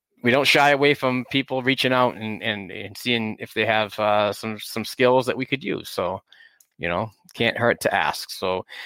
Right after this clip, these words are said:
anyway, I wanna thank everybody for the quick pod. Sorry, it's not, normally we do a two-hour program, but, uh, just things didn't work out, uh, this week with plans, so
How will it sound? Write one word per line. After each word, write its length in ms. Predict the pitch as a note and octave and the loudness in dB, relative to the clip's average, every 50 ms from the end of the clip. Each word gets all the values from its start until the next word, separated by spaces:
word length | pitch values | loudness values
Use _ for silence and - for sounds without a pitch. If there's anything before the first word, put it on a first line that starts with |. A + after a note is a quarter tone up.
| - - - | -14 -4 0
anyway, 400 | - C#3+ D3+ D3 D3+ D3 D3+ D3+ | 2 4 4 6 6 4 4 2
I 80 | - C3+ | 2 2
wanna 200 | C3+ C#3 C#3 C#3 | 4 4 2 2
thank 280 | - D3 C#3 C#3 C3 - | 2 2 2 2 2 2
everybody 400 | C#3 C#3 D3 C#3 C#3 C3+ C3+ C#3 | 2 2 2 2 2 2 2 0
for 160 | - - B2+ | -2 -2 -4
the 80 | A#2+ | -4
quick 240 | - - C3+ C3 - | -2 -2 -2 -4 0
pod. 320 | - C3 A#2+ B2 B2+ B2 - | 4 4 6 6 6 4 2
Sorry, 400 | - A#2 A#2 A#2+ A#2+ A#2+ A2+ - | 2 2 2 4 2 2 -2 -4
it's 160 | A#2 - - | -10 -8 -4
not, 180 | B2+ A#2+ - | -4 -4 -4
normally 400 | - A#2+ B2 C3 C3 C3+ C#3+ D3 | -4 -2 0 0 0 0 0 -2
we 80 | C#3+ C#3+ | -2 -4
do 180 | B2+ C#3 C3 B2+ | -4 -2 -4 -4
a 40 | |
two-hour 500 | B2 - - C3+ B2 B2 A#2+ A#2+ A#2+ A#2+ | -4 -6 -4 -2 2 4 4 4 4 2
program, 560 | A2+ - A#2+ A#2 A#2 A2+ A#2 A#2 A#2 A#2+ A#2 A2 | 0 0 -2 -2 -2 0 0 0 0 0 0 -2
but, 200 | G#2+ G2 F#2 - _ - - - - _ _ - | -2 -2 -2 -4 _ -16 -20 -20 -20 _ _ -2
uh, 180 | E2+ F#2 G2 F#2+ | 0 0 0 0
just 220 | - G2+ - - | -4 -6 -4 -2
things 240 | A2+ A2 G#2 A2+ - | 0 0 0 0 0
didn't 220 | - A#2 A2+ G2+ | 0 0 0 0
work 260 | G#2+ A2+ A2 - - | 0 0 0 0 2
out, 260 | A2+ G#2+ G#2 G#2+ G2+ - _ | 2 2 2 2 0 -2 _
uh, 160 | A2+ A2 G2+ | -2 0 0
this 260 | G#2 G#2+ G#2+ - - - | 0 0 -4 -4 -6 -4
week 280 | A2 A2 A2 G#2 - | -2 -2 -2 -2 -4
with 140 | G#2+ G#2 - | -8 -12 -8
plans, 640 | - - A2+ A2 A2 A2 A2 A2 G#2+ - - - - _ | -4 0 2 2 4 4 2 0 -2 -4 -8 -14 -16 _
so 380 | - - - G2 G2 F#2+ F#2+ | -10 -6 -2 0 0 0 0